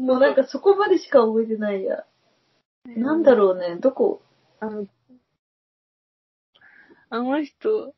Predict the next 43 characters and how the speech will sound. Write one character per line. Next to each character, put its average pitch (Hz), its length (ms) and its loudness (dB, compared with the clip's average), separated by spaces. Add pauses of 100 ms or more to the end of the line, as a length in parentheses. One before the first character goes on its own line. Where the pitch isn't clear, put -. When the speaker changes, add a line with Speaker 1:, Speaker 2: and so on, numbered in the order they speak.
(140)
Speaker 2:
全 240 240 -6
然 240 140 -6
覚 240 280 -10
え 240 60 -4
ら 240 120 -8
れ 240 120 -8
な 226 140 -2
い 214 80 -2
け 208 100 4
ど、 196 100 8
す 220 140 2
ご 233 120 6
い - 20 10
面 202 260 2
白 196 300 -4
い - 20 -12
人、 - 240 -20 (120)
面 214 220 -4
白 214 280 -4
く - 120 -20
て。 190 220 -14 (2250)
Speaker 1:
え、 220 220 -2
全 226 280 4
然 220 120 6
覚 208 160 0
え 202 40 0
て - 100 -8
な - 180 -8
い。 - 40 -20 (720)
Speaker 2:
そ 208 120 0
っ 190 40 -8 (120)
か。 190 320 -4 (1600)
じ 220 100 -8
ゃ - 20 -4
あ 196 40 -8
今 226 260 -2
度 180 200 0 (120)
詳 202 220 8
し - 120 -10
く 202 120 2
話 185 320 2
す - 80 -16
ね。 208 240 -16